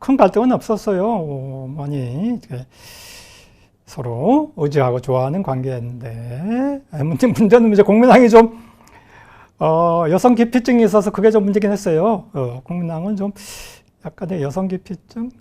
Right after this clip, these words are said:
공민왕 약간 <laughs> 동성애 경향도 있거든요. 그런 게 좀 문제가 있긴 했습니다.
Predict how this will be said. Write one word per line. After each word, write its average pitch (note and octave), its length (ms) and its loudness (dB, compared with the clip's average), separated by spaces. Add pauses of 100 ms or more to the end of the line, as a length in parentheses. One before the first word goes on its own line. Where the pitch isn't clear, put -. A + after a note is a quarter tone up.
(140)
공민왕 F3 380 -10
약간 E3+ 340 -4 (480)
<laughs> - 420 -20
동성애 F3+ 480 -4
경향도 C#3+ 420 -4
있거든요. A#2+ 760 -10
그런 D3+ 180 -6
게 G#3+ 80 2
좀 G3 140 -2
문제가 E3 300 -2
있긴 C#3+ 200 -8
했습니다. C3+ 720 -6